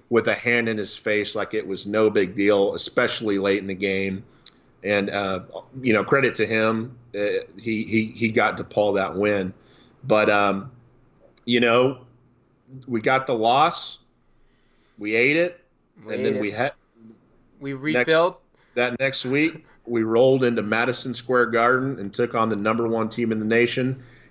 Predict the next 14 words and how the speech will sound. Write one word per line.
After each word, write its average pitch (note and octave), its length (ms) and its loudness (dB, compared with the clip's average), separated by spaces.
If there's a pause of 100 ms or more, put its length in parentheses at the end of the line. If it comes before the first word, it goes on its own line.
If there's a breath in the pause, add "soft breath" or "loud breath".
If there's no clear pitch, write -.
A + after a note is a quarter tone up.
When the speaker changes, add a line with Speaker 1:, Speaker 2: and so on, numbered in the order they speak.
Speaker 1:
and G2 180 -4
we A2 220 4
got A#2+ 680 2
it A#2+ 320 0 (300)
done. B2 440 2
Chris, D3 340 6 (120)
Speaker 2:
Yep. F3+ 180 -18
Speaker 1:
how D3+ 500 0
pumped D#3 460 -4
were A#2+ 80 -10
you A2+ 180 -8
for A#2 160 -8
that A2 200 -4
win? G#2+ 240 -6